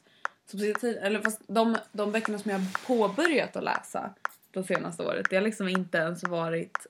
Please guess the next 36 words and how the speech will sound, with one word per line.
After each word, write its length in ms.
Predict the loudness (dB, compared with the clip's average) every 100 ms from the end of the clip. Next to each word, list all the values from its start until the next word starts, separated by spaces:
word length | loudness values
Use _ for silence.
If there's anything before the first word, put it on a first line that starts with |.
| _
skönlitteratur. 760 | 2 4 6 2 -2 -2 0 0
Då 60 | 2
har 80 | 2
jag 120 | 0
liksom 240 | -2 -2
läst 280 | -2 -4 -10 _ -10 -8 -16 -14 -4 -4 -6 _ _ _ -12 _ _ _ -8 -4
mer 240 | -4 -4
så 120 | -4
här 400 | -2 -2 -4 -8 -12 -6 -6
science-grejer, 1500 | -4 0 2 2 0 -2 -6 -6 -4 -4 0 -2 -2 -4 -6 -8 -8
vilket 320 | -6 -2 -4
är 40 |
lite 220 | -4 -6
weird. 300 | -6 -4 -4 -4
Men 280 | -2 0 2
den 160 | 2 4
bästa 260 | 2 2
boken 280 | -2 -2 -4
jag 60 | -4
har 60 | -2
läst... 500 | 0 0 -2 -12 -20 _ -10 _ _ _ _ -20 _ _ _ _ -12 _ _ -14
Det 160 | -4
blir 120 | -4 -2
så 120 | -4
svårt 280 | -4 -4 -6
eftersom 240 | -6 -8
att 80 | -6
det 60 |
var 80 | -8
så 100 | -6
länge 200 | -4 -6
sedan 120 | -6
jag 80 | -4
valde 260 | -4 -4 -6
något 160 | -8
själv. 280 | -6 -6 -6